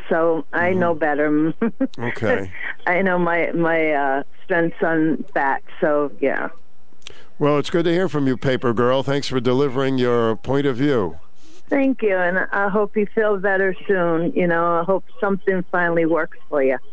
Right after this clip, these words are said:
Speaker 2: All right. I appreciate that. Thank you.
Speaker 1: Take care. Bye.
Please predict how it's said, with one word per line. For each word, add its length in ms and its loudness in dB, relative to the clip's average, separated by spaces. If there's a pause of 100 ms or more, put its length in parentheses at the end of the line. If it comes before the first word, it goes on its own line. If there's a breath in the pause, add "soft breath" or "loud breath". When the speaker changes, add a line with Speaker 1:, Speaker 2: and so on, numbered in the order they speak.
(260)
Speaker 2:
All 100 2
right. 280 0 (200)
I 60 2
appreciate 640 2
that. 240 2
Thank 280 0
you. 220 2 (500)
Speaker 1:
Take 200 2
care. 240 0 (100)
Bye. 140 0